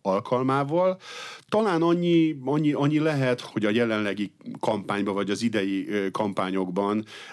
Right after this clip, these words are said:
ez egy picit hangosabb lesz, de én ebben sem vagyok, ö, ö, teljesen biztos. A, az a kijelentés, amit, ö, ön, ö, felolvasott, a miniszterelnöktől, ö, való,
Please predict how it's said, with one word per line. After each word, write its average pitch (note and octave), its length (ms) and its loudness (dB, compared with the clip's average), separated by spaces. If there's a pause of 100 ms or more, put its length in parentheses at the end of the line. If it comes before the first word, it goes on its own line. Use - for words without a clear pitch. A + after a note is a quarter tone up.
ez G#2+ 160 -2
egy G#2 100 2
picit - 480 -2 (160)
hangosabb G#2+ 720 0
lesz, A2 220 0
de A2+ 120 0
én A2 120 2
ebben F#2 320 -4
sem F#2 260 -4
vagyok, F2 340 -4
ö, E2+ 220 -2 (120)
ö, F2+ 260 -2 (100)
teljesen F#2 460 -2
biztos. A2 400 -2 (440)
A, G#2 420 0 (300)
az B2 220 -2
a A#2 260 0
kijelentés, A2+ 580 0
amit, G2+ 320 -4
ö, G2 280 -2
ön, G2+ 260 -2
ö, G2 320 -2
felolvasott, A2 800 -2
a G2 160 -2
miniszterelnöktől, F#2+ 1900 -2
ö, G2 180 -2
való, A2+ 500 0